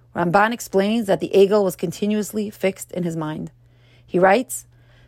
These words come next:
"Ba'avur shehaya Aaron kadosh Hashem ve'ein b'nafsho chet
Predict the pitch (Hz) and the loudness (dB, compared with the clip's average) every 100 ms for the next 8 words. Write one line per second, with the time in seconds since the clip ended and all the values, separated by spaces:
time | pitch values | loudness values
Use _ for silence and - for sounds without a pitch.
0 | - 208 208 190 240 247 208 190 190 202 | -2 2 4 4 2 0 2 2 6 4
1 | 214 196 208 220 220 - 185 208 196 185 | 4 2 2 0 -6 -4 -2 0 -2 -8
2 | 175 202 208 196 208 233 233 233 220 214 | -2 -2 -2 -4 -4 -2 0 0 0 0
3 | 196 214 196 220 247 262 | 0 0 0 2 0 0